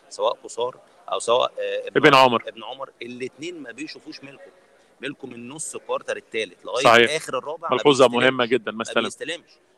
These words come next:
Speaker 1: فأنت كده دلوقتي أنا هنا بلعب بمحترف واحد وأنت عندك اتنين محترفين، وأنت في محترف عندك في الشمال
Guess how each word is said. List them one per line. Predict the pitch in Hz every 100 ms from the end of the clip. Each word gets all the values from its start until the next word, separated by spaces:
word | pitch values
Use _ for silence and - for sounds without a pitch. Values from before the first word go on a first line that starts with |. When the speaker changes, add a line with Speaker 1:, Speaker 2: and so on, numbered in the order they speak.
| -
Speaker 1:
فأنت | 139 139
كده | - 147 147
دلوقتي | 131 151 127 135
أنا | 139
هنا | 147
بلعب | 131 143 117
بمحترف | 107 101 - 127 123
واحد | 120 -
وأنت | 113 113
عندك | 123 131 107
اتنين | 127 127
محترفين، | 117 104 101 113 _ _ _ _
وأنت | 127 151 175
في | 160
محترف | 156 - 151 143
عندك | 123 135 -
في |
الشمال | 113 120 139 160